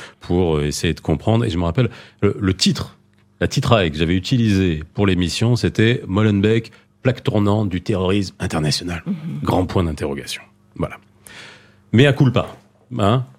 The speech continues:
Speaker 1: euh, parce que on était dans la mouvance de l'époque, euh, entraînée nécessairement. Les médias,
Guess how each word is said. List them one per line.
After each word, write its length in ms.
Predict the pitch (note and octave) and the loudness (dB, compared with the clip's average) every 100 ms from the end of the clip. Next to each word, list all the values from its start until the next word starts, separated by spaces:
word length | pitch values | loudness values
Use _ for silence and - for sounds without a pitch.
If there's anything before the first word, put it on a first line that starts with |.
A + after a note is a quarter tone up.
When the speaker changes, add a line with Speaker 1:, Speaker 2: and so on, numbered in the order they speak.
| - | -2
Speaker 1:
euh, 240 | F2+ E2+ | 0 0
parce 240 | - - | -2 -6
que 540 | - G2+ F#2+ F#2 F2 E2 | -4 -2 2 2 0 0
on 100 | E2+ | 2
était 320 | F2 E2+ A2 G#2 | 0 0 0 2
dans 160 | F2+ | 2
la 480 | F2+ E2+ D#2+ D2+ D2+ C#2+ | 2 0 0 -4 -6 -2
mouvance 680 | F#2+ G#2+ A2+ G#2 F#2+ E2+ | 0 4 4 2 0 -4
de 100 | F#2+ | -4
l'époque, 600 | E2+ D#2 G2+ A2+ A#2 - | -2 -2 0 0 0 -2
euh, 220 | F#2 F2 E2 | -2 0 0
entraînée 640 | D#2+ - F2+ D#2+ F2+ F#2 | -2 -2 -2 0 0 0
nécessairement. 800 | E2+ - F#2 E2+ D#2+ F#2+ A2+ G2+ | -2 -2 -2 0 2 2 0 -2
Les 140 | F#2+ G2 | 0 0
médias, 560 | G2 F2 G2+ A2 A2+ | 0 0 0 0 -2